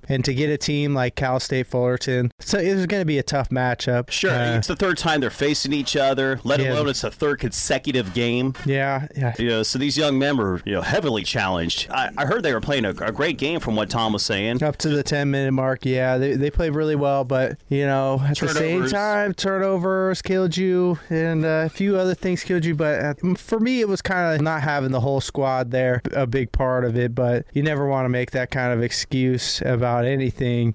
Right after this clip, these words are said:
Speaker 2: No.
Speaker 1: Um, and they fought, they fought really well. And, and tournament play is so difficult. Playing three basketball games in three days is, you get some weary legs, and, you know, you get tired. And I think that's kind of what happened to them in the second half is, you know, they,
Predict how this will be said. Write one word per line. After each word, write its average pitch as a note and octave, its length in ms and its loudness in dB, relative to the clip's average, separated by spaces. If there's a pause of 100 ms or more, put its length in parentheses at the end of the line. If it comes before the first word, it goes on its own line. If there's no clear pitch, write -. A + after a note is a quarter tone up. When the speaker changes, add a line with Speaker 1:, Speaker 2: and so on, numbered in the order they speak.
Speaker 2:
No. G#2 320 2
Speaker 1:
Um, A#2 600 2
and C#3+ 240 2
they E3+ 200 2
fought, D#3 440 0
they D3+ 140 -2
fought F3+ 320 -2
really F3+ 260 2
well. G#3 240 2
And, F3 140 2
and E3 240 -2
tournament F4 400 0
play G3+ 280 0
is C#3 120 0
so A#3+ 480 -2
difficult. C#3 640 -2
Playing F#3+ 400 0
three F#3 380 0
basketball C#3+ 800 0
games A#2+ 380 2
in A#2 100 2
three C#3 280 2
days C3 400 2
is, A2+ 200 0 (440)
you F#3 140 2
get G#3 260 0
some C3+ 160 -2
weary E3 400 2
legs, D#3 540 2
and, B2 280 2
you B2+ 100 2
know, B2 180 2
you C#3 180 2
get D#3 140 0
tired. C#3+ 640 0
And A#2 200 0 (380)
I D3+ 60 -2
think A3 180 0
that's G#3+ 180 -2
kind F3+ 220 0
of D#3+ 80 0
what C#3+ 140 2
happened F3 400 0
to D#3+ 80 0
them C#3 260 2
in C3+ 80 2
the C3 100 0
second C#3 320 -2
half E3 360 0
is, B2+ 140 2
you C3 100 4
know, C3 240 2
they, C3 160 2